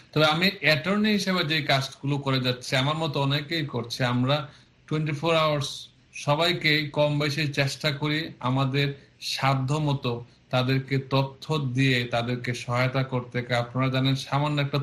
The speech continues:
তথ্যের জন্য অনেক, অনেক বেনিফিট থেকে বঞ্চিত হচ্ছে। তো আমরা তথ্যগুলো দিয়ে চেষ্টা করি যে সাধারণ জনগণ যেন, আহ, প্রপারলি তাদের বেনিফিটটা ক্লেম করতে পারে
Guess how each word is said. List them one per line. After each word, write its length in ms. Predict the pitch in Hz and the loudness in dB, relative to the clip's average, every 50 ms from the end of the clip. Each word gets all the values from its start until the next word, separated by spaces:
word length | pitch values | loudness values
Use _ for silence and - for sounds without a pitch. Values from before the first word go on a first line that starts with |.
| - | 0
তথ্যের 380 | - 135 135 135 - - 151 147 | 0 0 0 0 -2 -4 -2 0
জন্য 220 | 135 147 139 135 | 0 2 2 2
অনেক, 240 | 131 127 131 127 - | 4 2 2 2 2
অনেক 240 | 131 127 123 117 120 | 0 0 0 0 0
বেনিফিট 440 | 127 127 131 131 131 131 120 - - | 2 2 2 2 2 0 -4 -4 -2
থেকে 180 | 135 127 127 | -2 -2 -2
বঞ্চিত 520 | 120 117 127 127 131 135 131 - 131 127 - | -2 0 0 2 2 2 2 0 -2 0 0
হচ্ছে। 400 | 123 113 101 107 - - - 135 - - - - - - - _ - | 0 -2 -2 -6 -8 -10 -10 -12 -14 -16 -18 -20 -20 -20 -20 _ -2
তো 60 | 123 | 2
আমরা 160 | 123 131 135 | 2 4 2
তথ্যগুলো 560 | 135 135 139 135 135 - - 147 151 156 156 | 2 2 2 0 2 0 -2 0 2 2 2
দিয়ে 240 | 147 139 151 147 139 | 4 4 2 2 2
চেষ্টা 340 | - 135 135 - - 151 143 | 2 0 0 0 0 0 0
করি 240 | 135 143 139 151 165 - - - - - _ _ _ - | 2 0 0 -2 -4 -6 -12 -18 -20 -20 _ _ _ -8
যে 280 | 120 113 127 123 120 | -2 0 2 2 2
সাধারণ 460 | 120 - - 135 135 139 143 143 143 131 | 0 0 0 0 2 4 4 4 4 4
জনগণ 480 | 139 143 143 143 139 135 143 139 135 | 4 4 4 2 4 4 4 4 4
যেন, 160 | 131 135 131 131 | 4 4 4 4
আহ, 640 | 135 135 135 - - - _ _ _ - 117 117 117 117 - - - - _ _ | 2 0 -2 -6 -14 -20 _ _ _ -2 0 0 0 -2 -6 -8 -12 -14 _ _
প্রপারলি 540 | - 135 139 139 139 156 151 151 151 151 147 | 2 4 4 4 4 2 2 4 4 2 2
তাদের 360 | 131 139 135 131 127 131 127 | 2 2 2 2 2 2 0
বেনিফিটটা 640 | 117 117 135 135 139 139 139 - 131 - - 139 135 | 2 2 2 2 2 2 0 -2 -4 -2 0 0 -2
ক্লেম 360 | 135 - 135 139 139 139 139 | 0 0 2 2 4 4 2
করতে 300 | 135 139 139 135 - 139 | 0 0 -2 0 0 0
পারে 280 | 135 139 139 135 139 | 0 2 2 2 2